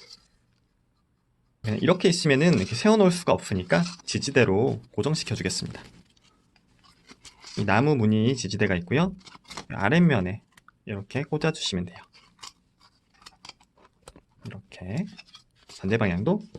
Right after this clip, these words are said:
똑같이 꽂아주시면 튼튼하게 서 있는 모양으로 만들 수가 있습니다. 자, 화재 경보기는, 어, 서버 모터를 사용합니다. 서버 모터는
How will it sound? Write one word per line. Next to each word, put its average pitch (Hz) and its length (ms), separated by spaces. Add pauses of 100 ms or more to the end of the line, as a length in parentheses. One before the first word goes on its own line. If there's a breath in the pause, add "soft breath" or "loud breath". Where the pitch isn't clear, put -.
똑같이 - 460 (1400)
꽂아주시면 165 640 (300)
튼튼하게 190 500 (1080)
서 - 200
있는 180 160
모양으로 101 300
만들 104 220
수가 131 200
있습니다. - 340 (1900)
자, - 100
화재 233 300
경보기는, 123 720 (200)
어, 95 240
서버 214 280
모터를 233 340
사용합니다. 123 520 (300 loud breath)
서버 214 240
모터는 143 600